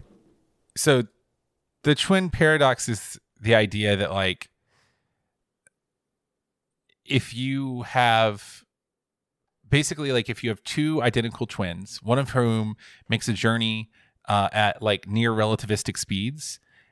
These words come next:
and then returns home and sees that his other twin has aged more than him, right? It doesn't make sense because they see the other two as moving. It basically has to do with the fact that, like, when two things travel at, at,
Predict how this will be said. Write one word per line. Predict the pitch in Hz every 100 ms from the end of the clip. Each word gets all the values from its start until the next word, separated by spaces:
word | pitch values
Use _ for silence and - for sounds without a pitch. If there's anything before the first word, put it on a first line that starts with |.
| _
and | 117 113
then |
returns | 113 - 123 117 117 -
home | 104 113
and | 117
sees | - 110
that | 113
his | 107 104 -
other | 107 113
twin | - 135 123 135 147 _ _ -
has | 107 -
aged | 107 117
more | 143 143
than | 151
him, | 139 170 190 - _ _ -
right? | 113 123 - _ _ -
It | 127
doesn't | 147 147 139
make | 123 -
sense | - 127 131
because | - 120 117 107 101 95 - _ _ _ _ _ _ - - _ -
they | 110 120 127
see | - 139 143 139 95 98
the | 120
other | 101 113 117
two | - 117 120
as | 104 101
moving. | 98 107 127 127 - -
It | 151
basically | 240 - 226
has | 175 165
to | 139
do | 127
with | 123 -
the | 117
fact | 110 -
that, | -
like, | 104 95 - - - -
when | 123
two | 120 143 139
things | 135 123 120 -
travel | 117 104 110 110
at, | - 98
at, | 104 104